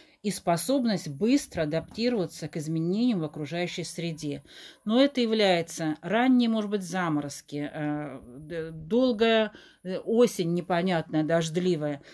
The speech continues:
потому что все мы живём в разных регионах, и получается, что не всегда у нас погода такая, как мы себе хотим видеть её. И поэтому, посадив чеснок,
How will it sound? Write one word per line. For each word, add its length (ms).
потому 280
что 200
все 300
мы 120
живём 300
в 60
разных 400
регионах, 720
и 300
получается, 720
что 300
не 220
всегда 560
у 60
нас 260
погода 400
такая, 420
как 240
мы 280
себе 400
хотим 640
видеть 580
её. 380
И 140
поэтому, 480
посадив 480
чеснок, 720